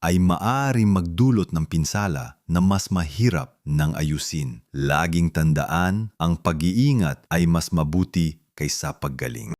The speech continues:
Ngayon, dumako tayo sa pang-apat na gawi na dapat bigyan ng halaga. Ang hindi pagpapahalaga sa kalinisan at pag-iwas sa impeksyon.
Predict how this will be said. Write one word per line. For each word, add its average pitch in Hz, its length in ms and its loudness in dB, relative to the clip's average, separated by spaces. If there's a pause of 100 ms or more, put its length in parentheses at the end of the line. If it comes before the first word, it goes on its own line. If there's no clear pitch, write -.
(360)
Ngayon, 80 400 4 (480)
dumako 120 400 4
tayo 101 240 0
sa - 160 -8
pang-apat 92 480 -2
na 95 80 -2
gawi 73 320 -2
na 73 160 -4
dapat 78 320 -4
bigyan 82 320 0
ng 76 80 -4
halaga. 73 560 -2 (800)
Ang 82 160 0
hindi 101 320 6
pagpapahalaga 107 800 -2
sa - 80 -12
kalinisan 82 800 -2 (480)
at - 240 -6
pag-iwas 76 800 -2
sa - 160 -12
impeksyon. 69 720 -6